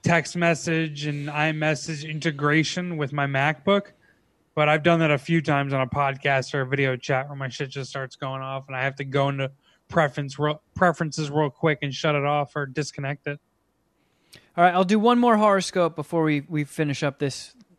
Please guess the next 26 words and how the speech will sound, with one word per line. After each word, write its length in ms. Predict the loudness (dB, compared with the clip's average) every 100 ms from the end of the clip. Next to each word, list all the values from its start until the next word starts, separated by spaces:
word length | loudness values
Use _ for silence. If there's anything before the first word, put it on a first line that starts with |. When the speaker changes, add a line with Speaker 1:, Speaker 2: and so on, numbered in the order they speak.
| _ _ _
Speaker 2:
this 240 | -8 -6 0
week's 260 | 0 0
edition 440 | -2 0 0 -2 -2
of 380 | -2 -6 -10 _
The 100 | -6
Podium. 500 | 0 0 0 -6 -8 _ _ -20 _ _ _ _ _ _
This 240 | 2 2 6
is 460 | 6 8 6 4
the 180 | 2 0
featured, 840 | 0 2 6 6 6 4 4 2 -4 _ _ _ _ _
so 160 | -4 2
this 240 | 2 6
is, 540 | 6 8 6 4 0
um, 680 | 0 2 2 0 -2 -2 -6 -10 _ _ _ _ _ _
for 200 | 0 0
Aries. 680 | 4 6 6 6 2 0 -10 _ _ _ _ -4
So 260 | 4 4
whatever 480 | 4 2 4 4 2
month 400 | 2 0 0 -10 _ _ _ _ _ -20 _ 0
was, 400 | 4 4 2 -4
had 280 | -2 0 2
their 120 | 2
birthday, 500 | 4 4 4 2 4
that 200 | 2 2
was, 200 | 0 0
like, 220 | -2